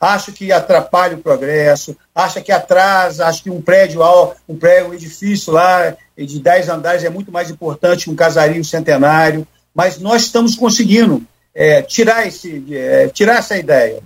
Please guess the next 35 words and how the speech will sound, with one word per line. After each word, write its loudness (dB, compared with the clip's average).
né? 2
Essa 0
ideia 2
não -2
é 2
mais, -4
é, -12
bem -6
vista -6
na -4
cidade. 0
Pelo 0
contrário, 0
nós -8
fundamos 0
agora 4
a -2
Associação -10
dos -4
Amigos -2
dos -8
Centros -2
Históricos. 2
Todo -8
tipo -6
de -4
apoio 0
da -12
sociedade 0
civil, -8
a -4
gente -8
vai 0
buscar -2
ele. -6